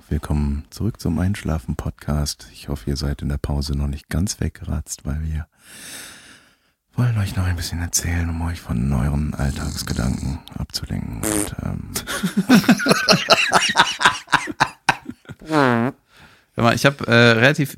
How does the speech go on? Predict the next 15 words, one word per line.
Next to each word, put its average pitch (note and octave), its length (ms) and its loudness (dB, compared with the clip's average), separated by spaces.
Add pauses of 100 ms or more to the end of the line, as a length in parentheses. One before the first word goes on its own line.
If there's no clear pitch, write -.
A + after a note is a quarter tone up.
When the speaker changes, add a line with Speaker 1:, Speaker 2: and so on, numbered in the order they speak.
Speaker 2:
ich - 140 -6
krieg C#3+ 200 2
immer F#3+ 180 6
noch A#2+ 200 6
Nachrichten B2+ 500 4
von, B2+ 400 4
äh, A2 260 6
für, - 280 2
wegen B2 200 8
einer B2 120 8
Folge C#3+ 440 6
vor B2+ 320 6
ein A#2 180 0
paar A#2+ 180 4
Folgen. C3+ 480 4